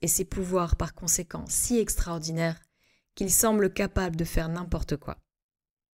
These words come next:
Plus important que la nature extraordinaire de ses pouvoirs est la question de la nature de cet univers manifesté que soulève l'existence de tels pouvoirs.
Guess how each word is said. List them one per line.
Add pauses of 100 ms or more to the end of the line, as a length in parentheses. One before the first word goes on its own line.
(1400)
Plus
important
que
la
nature
extraordinaire
de
ses
pouvoirs
est
la
question
de
la
nature
de
cet
univers
manifesté
que
soulève
l'existence
de
tels
pouvoirs.